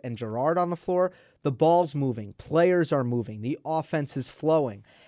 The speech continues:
And Dolezaj has also shown a lot of things in terms of even, like, going coast to coast af-, after a defensive rebound. He's shown better slashing ability this season. So Dolezaj has been really good. It's just when,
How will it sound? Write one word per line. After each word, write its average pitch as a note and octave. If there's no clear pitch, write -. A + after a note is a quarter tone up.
And C#3+
Dolezaj E3
has D3+
also D#3
shown C#3+
a C3
lot C3+
of D3+
things D3
in C#3
terms C#3+
of C3+
even, E3+
like, D3+
going D#3+
coast E3
to D#3
coast D#3
af-, C#3+
after C#3+
a C3+
defensive D3+
rebound. A2+
He's D3
shown D#3
better F3
slashing D#3
ability B2
this A2+
season. G#2+
So -
Dolezaj G3
has E3
been E3+
really F3
good. E3+
It's F3+
just G3+
when, F3+